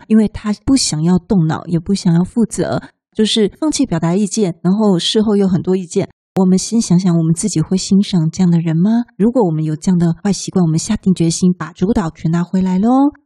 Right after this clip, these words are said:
所以当我们遇到这样不想参与的同仁，通常呢都是有三种原因。第一种就是他消极；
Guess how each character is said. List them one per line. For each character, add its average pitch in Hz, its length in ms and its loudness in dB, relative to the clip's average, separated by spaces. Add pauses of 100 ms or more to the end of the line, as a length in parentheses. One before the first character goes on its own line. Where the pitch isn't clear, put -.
(180)
所 262 120 2
以 285 160 6
当 262 180 2
我 240 60 4
们 185 260 6
遇 226 140 0
到 233 180 2
这 226 160 0
样 202 220 2
不 294 100 4
想 156 240 0
参 214 240 2
与 180 60 0
的 165 100 0
同 165 260 2
仁， 165 380 2
通 247 180 0
常 240 280 2
呢 180 60 4 (180)
都 220 160 2
是 214 260 -2
有 - 320 -2
三 214 260 2
种 170 200 -2
原 160 260 2
因。 185 240 2 (100)
第 294 120 2
一 - 20 2
种 160 220 0
就 196 100 0
是 190 180 -2
他 196 140 0
消 220 300 -2
极； - 280 -14